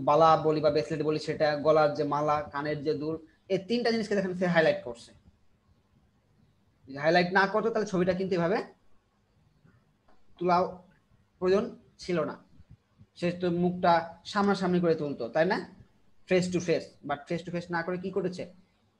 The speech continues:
ডান কাদ-, কানটাকে কি একটু side করে এটাকে highlight করেছে, বা আপনাকে দেখানোর উদ্দেশ্য। মানে আপনি দেখে আপনি বুঝতে পারছেন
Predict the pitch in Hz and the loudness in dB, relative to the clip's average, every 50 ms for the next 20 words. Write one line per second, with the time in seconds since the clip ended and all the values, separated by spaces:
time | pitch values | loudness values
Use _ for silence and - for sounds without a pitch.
0 | _ - 127 139 139 147 147 - 147 143 143 - - _ - 151 147 147 139 160 | _ -10 -6 -6 -4 -4 -4 -4 -4 -4 -4 -6 -14 _ -8 -6 -6 -4 -4 -6
1 | 165 170 170 190 185 165 - - - 233 - - _ _ _ _ _ _ _ _ | -6 -6 -4 -4 -4 -4 -4 -4 -4 -4 -4 -6 _ _ _ _ _ _ _ _
2 | _ _ _ _ _ _ _ - - - - 151 147 147 143 - - 151 151 135 | _ _ _ _ _ _ _ -20 -18 -10 -4 -2 -2 -2 -2 -2 -4 -4 -4 -2
3 | 151 - 185 170 160 185 - - 143 - - - 139 131 127 135 139 139 135 - | -4 -4 -2 -2 0 0 2 2 2 0 -2 -8 -10 -8 -6 -6 -4 -4 -4 -6
4 | 139 131 139 131 143 131 135 135 131 123 117 127 120 - 131 135 143 151 156 143 | -8 -10 -6 -6 -6 -6 -6 -8 -8 -8 -10 -10 -12 -10 -10 -10 -10 -8 -4 -2
5 | 180 180 185 220 220 - 202 175 160 160 - 170 147 151 147 - 147 131 | -2 0 0 0 0 0 0 -2 -2 -4 -6 -6 -6 -6 -6 -6 -8 -12